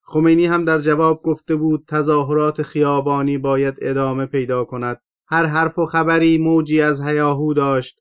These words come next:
چند وزارتخانه به تصرف مردم درآمده بود. عکس و گزارش از زندانیان سیاسی آزاد شده در روزنامه‌ها رژیم را بیشتر افشا می‌کرد. روزنامهٔ کیهان و اطلاعات دربارهٔ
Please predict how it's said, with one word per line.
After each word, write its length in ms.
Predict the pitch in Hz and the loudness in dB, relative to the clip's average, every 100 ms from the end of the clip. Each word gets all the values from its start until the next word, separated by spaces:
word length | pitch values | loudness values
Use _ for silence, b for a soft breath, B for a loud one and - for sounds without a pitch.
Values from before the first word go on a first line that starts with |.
| _ | _
چند 420 | - 156 160 156 | -6 0 0 2
وزارتخانه 760 | 156 151 151 151 147 - 147 151 | 2 2 2 2 0 -2 -2 -2
به 100 | 151 | -2
تصرف 560 | 156 151 151 147 147 156 | -4 -4 -2 0 -2 -2
مردم 500 | 147 143 135 143 139 | -2 -2 0 0 0
درآمده 520 | 135 131 127 127 127 | 0 -2 -2 -4 -6
بود. 320 | 127 127 123 _ _ | -6 -6 -8 _ _
عکس 420 | - 147 151 - | -4 -2 -2 -4
و 100 | 151 | -4
گزارش 540 | 143 147 147 147 151 147 | 0 2 2 2 0 -2
از 220 | 147 135 | -6 -4
زندانیان 800 | 147 143 143 143 143 143 147 143 | -2 0 0 -2 -2 -2 -2 -2
سیاسی 540 | 139 139 139 131 151 | -4 -2 -2 -2 -2
آزاد 460 | 143 139 131 135 131 | 0 0 0 -2 -2
شده 300 | - 135 143 | -6 -4 -2
در 140 | 135 | -2
روزنامه‌ها 1040 | 127 131 127 120 131 131 127 123 135 131 - _ | -4 -4 -6 -6 -6 -6 -6 -6 -4 -6 -10 _
رژیم 520 | 135 147 143 156 151 | 0 0 2 2 2
را 240 | 143 143 139 | 2 0 0
بیشتر 640 | 143 139 127 - 147 127 - _ - | -2 -4 -6 -4 -2 -4 -10 _ -12
افشا 420 | 127 - 135 123 | -12 -10 -6 -4
می‌کرد. 600 | 123 120 120 123 123 117 _ | -4 -6 -8 -6 -6 -6 _
روزنامهٔ 720 | 131 151 151 156 156 160 165 | -4 -2 0 0 2 2 2
کیهان 440 | 160 156 151 156 | 0 0 0 0
و 40 | 156 | 0
اطلاعات 880 | 151 147 156 151 147 143 151 151 | -2 -2 -2 0 0 0 0 0
دربارهٔ 680 | - 151 139 143 147 156 156 | -2 -2 0 0 2 0 -2